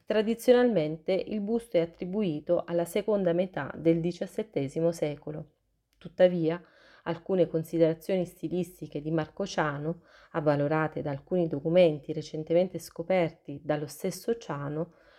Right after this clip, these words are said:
portano a considerare il busto con la relativa base come un prodotto della prima metà del diciottesimo secolo.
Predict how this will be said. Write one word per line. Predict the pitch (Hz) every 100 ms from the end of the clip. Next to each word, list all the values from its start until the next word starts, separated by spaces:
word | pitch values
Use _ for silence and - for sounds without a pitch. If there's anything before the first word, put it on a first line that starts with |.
| - _
portano | 247 214 - 165 151
a |
considerare | - 185 - 196 196 196 160
il | 165
busto | 185 175 156 - - 151
con | - 165 156
la | 151 143 143
relativa | 151 160 156 165 196 185
base | 190 160 147 143 180 190
come | - 226 226
un | 226
prodotto | - 240 147 143 _ 165
della | 175 196 202
prima | - 185 151
metà | 190 - 151 -
del | - 175 185
diciottesimo | 190 185 233 - 127 131 165 180
secolo. | - 147 143 156 156